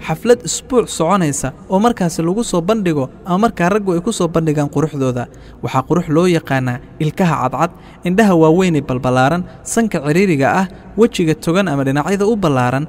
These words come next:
iyo weliba jirka caatada ah ama ninka ragga oo caata ah. Dumarku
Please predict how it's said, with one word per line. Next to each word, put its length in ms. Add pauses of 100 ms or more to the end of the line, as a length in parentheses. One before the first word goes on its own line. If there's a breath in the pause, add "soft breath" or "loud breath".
(220 loud breath)
iyo 200
weliba 320 (100)
jirka 320
caatada 480
ah 160 (140)
ama 120
ninka 260
ragga 280
oo 80
caata 400
ah. 60 (360 loud breath)
Dumarku 400